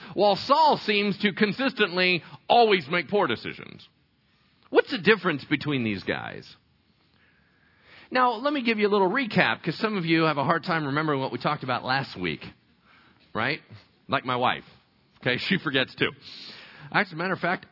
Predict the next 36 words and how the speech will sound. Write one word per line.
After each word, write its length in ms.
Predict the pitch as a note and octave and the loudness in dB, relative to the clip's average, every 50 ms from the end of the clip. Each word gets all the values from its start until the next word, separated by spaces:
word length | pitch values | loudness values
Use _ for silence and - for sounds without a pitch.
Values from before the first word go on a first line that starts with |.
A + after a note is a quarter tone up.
| _ | _
I 120 | - F#3+ F#3+ | -2 -2 -2
forget. 440 | - - G2 E2 D#2+ C#2+ - - - | -4 -6 -8 -6 -6 -6 -8 -8 -4
So, 100 | - A3 | -2 0
okay, 240 | A3 - B3 F#3+ D3+ | 2 4 6 4 4
so 160 | - - G#3 | 4 2 2
let's 180 | A3+ B3 A#3 - | 2 2 0 0
recap. 480 | F#3 G#3+ G#3+ D#3+ D#3 D3+ B2 B2+ D#3+ - _ _ _ _ _ _ _ _ _ _ _ _ _ _ _ _ _ _ | 0 0 0 2 2 2 2 2 0 -2 _ _ _ _ _ _ _ _ _ _ _ _ _ _ _ _ _ _
A 80 | _ _ | _ _
couple 260 | - G#3 G#3+ G#3+ G#3 F#3+ | 2 2 2 2 2 2
weeks 260 | A3+ B3+ G3 - - | 2 0 0 0 0
ago, 340 | E3+ E3+ D#3+ F3 G#3+ A#3 - A#3+ F#3 | 2 4 4 4 2 0 -2 -6 -4
we 100 | F3+ F3 | -2 0
talked 260 | E3+ - B3 C4+ B3 A3 | 4 4 4 4 4 2
about 160 | G#3 G#3 - | 0 -2 -2
the 80 | F#3 | -2
fact 380 | D3+ - G3+ F3+ G3 A3 - - | -2 0 2 4 2 2 0 -2
that 160 | E3 D#3 - | -4 -6 -6
Saul 560 | - - - - C#4+ D#4+ D#4+ A#3 G#3+ B3 B3 | -8 -4 0 4 4 6 6 6 6 4 4
wanted 160 | A3 A3+ A3+ A3+ | 4 4 4 2
to 60 | G#3+ | 2
kill 220 | - - B3 A3 F#3 | 2 2 2 4 4
David, 560 | G#3 G3+ D3+ B2+ B2+ B2 A#2+ B2+ B2 - - | 4 4 4 4 4 2 0 0 -4 -14 -12
brings 380 | B2 A2 E3 G3 F#3+ F#3+ - - | -2 2 2 4 4 2 0 -4
three 260 | - - A3 A3+ A#3 | -4 -4 -2 -2 -2
thousand 500 | G3+ - A3+ G#3 G#3 G#3+ G#3+ F#3 G#3 F#3+ | 0 2 2 2 4 2 2 2 0 0
of 60 | F#3 E3+ | 0 0
his 140 | E3 C#3 | -2 -2
men 400 | C#3+ D3+ E3 E3+ G3 B3 E4 G#4 - _ _ _ _ _ _ _ _ _ _ | 0 2 2 2 2 0 -4 -10 -18 _ _ _ _ _ _ _ _ _ _
to 100 | - A#3+ | -2 2
go 140 | F#3+ A#3+ A#3+ | 4 4 4
slaughter 460 | - - - - A#3+ A#3 A3+ G#3+ G#3+ | 2 0 -2 0 2 4 4 4 4
David, 400 | F#3+ G3 E3+ C#3+ A#2+ A#2 A2+ A2+ | 4 4 4 4 2 2 0 2
his 360 | B2 F3 D#3+ D3 C3+ C3+ - - - - - - - | 2 2 2 2 0 -2 -6 -16 -20 -20 -20 -8 -2
little 200 | - F#3 G3 F#3 | 2 2 4 2
crew 540 | C#3 - - - G3 G#3 G3 G3 F#3 E3 D3+ | 2 -2 -4 0 4 6 6 6 6 6 4
of, 260 | C#3 C3 B2 A#2 A2+ | 4 4 4 2 0